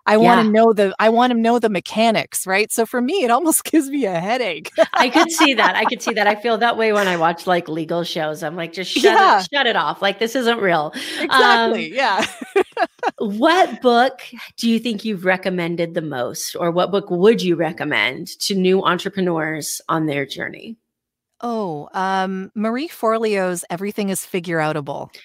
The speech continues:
Speaker 2: I love that book.
Speaker 1: I actually, I have recommended that to several people. Um, and I, I'm sure that Brené Brown has several out there
Speaker 2: Oh,
Speaker 1: too.
Speaker 2: a lot.
Speaker 1: Um,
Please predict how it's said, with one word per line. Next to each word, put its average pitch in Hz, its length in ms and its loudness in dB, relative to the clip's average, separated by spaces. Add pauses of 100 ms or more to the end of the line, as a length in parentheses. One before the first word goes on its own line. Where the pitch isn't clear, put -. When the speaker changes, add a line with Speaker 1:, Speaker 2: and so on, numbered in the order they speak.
(260)
Speaker 2:
I - 400 -16
love 160 160 -20
that - 220 -14
book. - 120 -20
Speaker 1:
I 226 200 2
actually, 254 800 0
I 202 120 0
have 262 160 -2
recommended 202 520 -2
that 170 160 0
to 175 100 -8
several 170 340 -6
people. 139 580 -8
Um, 160 480 -4 (140)
and 214 320 -2
I, 202 240 -2
I'm 208 140 -2
sure 285 280 -4
that 220 180 0
Brené 180 280 -2
Brown 160 300 0
has 139 260 -4 (140)
several 143 580 -4
out 147 220 -4
there 139 160 -2
Speaker 2:
Oh, 170 100 4
Speaker 1:
too. 151 380 -2 (420)
Speaker 2:
a 190 140 2
lot. 156 380 4
Speaker 1:
Um, 143 60 -4